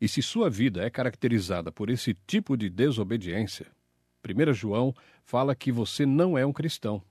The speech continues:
não importa o que você pensa. Então isso é crítico, pessoal. Cristãos verdadeiros que têm fé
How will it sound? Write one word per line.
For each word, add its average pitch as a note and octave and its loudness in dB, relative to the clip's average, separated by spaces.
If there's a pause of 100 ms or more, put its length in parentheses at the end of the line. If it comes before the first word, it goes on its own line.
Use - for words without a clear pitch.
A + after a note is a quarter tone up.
não B2+ 2
importa D3 2
o - 0
que - -10
você B2 -4
pensa. - -10 (760)
Então F#3+ 6
isso G#3 4
é A#3+ 2
crítico, - 2
pessoal. - -12 (880)
Cristãos F3+ 6
verdadeiros C3+ 2
que B2+ 0
têm D3+ 2
fé D3 0